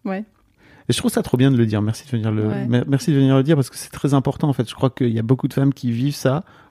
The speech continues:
Speaker 2: en se disant, « Ah putain, <laughs> je suis la seule à vivre ce truc. Quelle conne je peux être, et cetera. »
Speaker 1: Hmm.
Speaker 2: Mais bien sûr, en fait, je,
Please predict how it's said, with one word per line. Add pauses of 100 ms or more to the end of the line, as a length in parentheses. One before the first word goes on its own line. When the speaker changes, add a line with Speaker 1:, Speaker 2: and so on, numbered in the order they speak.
Speaker 2:
en
se
disant, «
Ah
putain,
<laughs>
je
suis
la
seule
à
vivre
ce
truc. (340)
Quelle
conne
je
peux
être,
et
cetera. »
Speaker 1:
Hmm.
Speaker 2:
Mais
bien
sûr,
en
fait,
je,